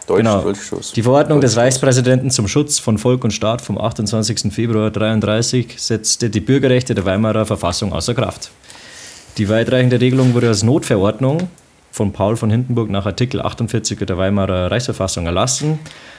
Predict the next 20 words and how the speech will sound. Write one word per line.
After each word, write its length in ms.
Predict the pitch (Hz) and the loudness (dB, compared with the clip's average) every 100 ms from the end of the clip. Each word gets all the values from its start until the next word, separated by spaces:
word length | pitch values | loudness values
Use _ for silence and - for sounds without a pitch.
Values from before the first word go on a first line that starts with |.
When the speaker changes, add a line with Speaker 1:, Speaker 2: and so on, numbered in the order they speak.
| - | -6
Speaker 2:
Laut 300 | - 110 131 - | 2 2 2 0
Eingangssatz 1000 | 113 156 117 101 - 117 123 - - - | 0 2 2 2 2 0 0 0 -2 -2
diente 280 | 139 139 127 | 0 0 0
sie 160 | 113 | 0
angeblich 400 | - 113 123 113 | 0 0 2 0
zur 200 | - - | -2 0
Abwehr 400 | 127 127 - 147 | 0 -2 0 2
kommunistischer 880 | 139 - 131 120 160 - 160 - 139 | 2 2 4 4 4 2 0 -2 -2
staatsgefährdender 1000 | 131 - 101 113 - 127 101 101 104 107 - | -4 -2 -2 -2 -2 -2 0 0 0 -2 -4
Gewaltakte. 760 | - 98 85 - 82 - 87 90 92 - _ _ _ - _ - - - - - - - | -4 -2 -2 -2 -8 -8 -8 -8 -10 -16 _ _ _ -20 _ -20 -20 -20 -20 -20 -18 -4
Und 480 | 117 107 - - - | -2 0 -2 -4 -2
dann 180 | 107 107 | 0 0
beschränkt 600 | 107 113 127 135 - 123 | 0 2 0 0 -6 -6
wurde 420 | - 110 117 120 | -4 -2 2 2
die 80 | 104 | 2
persönliche 440 | 110 95 110 101 | 0 2 2 0
Freiheit, 760 | 95 110 120 135 135 131 - - | 0 2 4 4 2 0 -6 -6
die 40 | 98 | -2
Rechte 240 | 110 - | -2 -2
des, 180 | 104 | -4